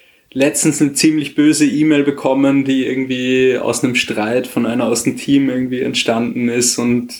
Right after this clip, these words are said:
äh, zuerst hat's mir irgendwie eine Sch-, Stunde lang die Laune versaut, weil's irgendwie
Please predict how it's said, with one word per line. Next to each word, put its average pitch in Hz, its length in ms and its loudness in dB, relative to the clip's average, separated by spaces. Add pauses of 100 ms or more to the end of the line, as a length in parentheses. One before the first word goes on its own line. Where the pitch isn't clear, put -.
(140)
äh, 110 300 -4
zuerst 120 340 0
hat's 120 160 -4
mir 123 120 0
irgendwie 127 240 2
eine 123 40 -2
Sch-, - 300 -4
Stunde 135 320 2
lang 127 280 2
die 127 180 0
Laune 127 340 2
versaut, 131 540 0
weil's 127 180 -2
irgendwie 127 540 -2